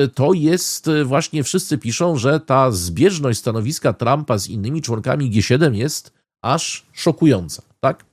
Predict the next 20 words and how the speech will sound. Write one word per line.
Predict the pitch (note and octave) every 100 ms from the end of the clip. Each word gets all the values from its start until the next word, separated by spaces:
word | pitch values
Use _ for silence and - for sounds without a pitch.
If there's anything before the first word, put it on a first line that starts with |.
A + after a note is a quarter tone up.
| _ - - - _ _ _ -
E, | A#2 G#2+
co | - F2
więcej, | F#3+ G3+ A#2+ F#2+
Trump | A#2+ C3+ F3+
jeszcze | D#3+ C#3+ - C#3 B2
zasugerował, | B2+ - A#2 A2+ G#2+ F2+ E3 D3
że | C3
jest | C3 A#2+
gotowy | A2 B2+ D3
przywrócić | - - C#3+ A3 - C#3 -
sankcje | B2+ B2 A2+
na | A2+
rosyjską | G#2 - C3+ - A2+
ropę, | F#2 D#2 F#2 - _ _ _ _
którą | C3 E3 F3 D#3
Waszyngton | B2+ A#2+ D3 D#3+ D#3 A#2+
zawiesił | A#2 C#3 - C#3 A#2+
do | B2+
połowy | C#3 A#2+ A2+ A#2 G#2 G2
czerwca. | G#2 D3 - F2 F#2+